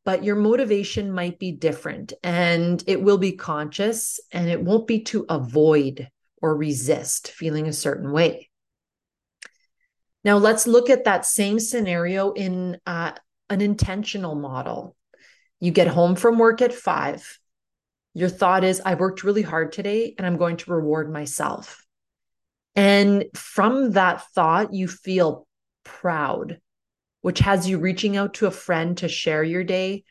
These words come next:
perhaps taking a walk and listening to your favorite podcast, cooking yourself a nice meal. Now, notice that these actions aren't giving you that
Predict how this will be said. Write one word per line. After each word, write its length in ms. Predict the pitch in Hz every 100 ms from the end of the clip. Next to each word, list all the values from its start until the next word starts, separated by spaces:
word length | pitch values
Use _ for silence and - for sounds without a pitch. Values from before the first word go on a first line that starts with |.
| _ _ _ _
perhaps 380 | 185 170 - -
taking 360 | 185 180 175
a 100 | 175
walk 460 | 151 143 147 165 -
and 140 | 170
listening 380 | 156 151 170 165
to 100 | 160
your 160 | 160 151
favorite 480 | - 147 143 151 -
podcast, 920 | 160 175 180 - 175 165 175 175 - _ _ _ _
cooking 400 | - 180 180 180
yourself 480 | 165 156 - 147 139
a 40 | 151
nice 420 | 139 143 135 -
meal. 640 | 175 185 185 180 185 180 _ _ _ _ _ - _ _ -
Now, 60 | 220
notice 320 | 233 269 302
that 160 | 294
these 180 | 226 220
actions 460 | 190 185 180 208 202
aren't 180 | 185 190
giving 240 | 170 185
you 140 | 185
that 220 | 175 170